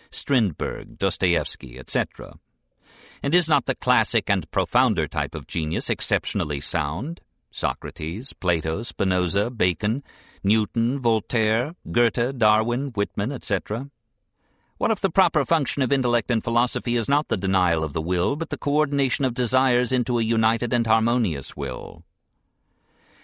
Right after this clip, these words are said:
What if will itself, except as the unified product of such coordination, is a mythical abstraction, as shadowy as force?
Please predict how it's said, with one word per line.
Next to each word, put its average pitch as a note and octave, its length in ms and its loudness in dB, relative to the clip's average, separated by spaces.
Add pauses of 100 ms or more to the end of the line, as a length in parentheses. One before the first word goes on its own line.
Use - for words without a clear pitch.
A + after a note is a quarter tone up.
(180)
What F#3 160 4
if D3 120 2
will C3 380 4
itself, C3+ 640 2
except B2 320 0
as A2+ 160 0
the G2 80 0
unified G#2+ 560 2
product A#2 340 2
of F#2 100 -2
such F#2+ 220 -4
coordination, E2 800 -2
is D3 140 0
a C3+ 60 2
mythical D3 480 0
abstraction, F#2+ 920 -4 (140)
as D2 120 -6
shadowy E2+ 540 0
as A#2+ 180 -4
force? - 800 -6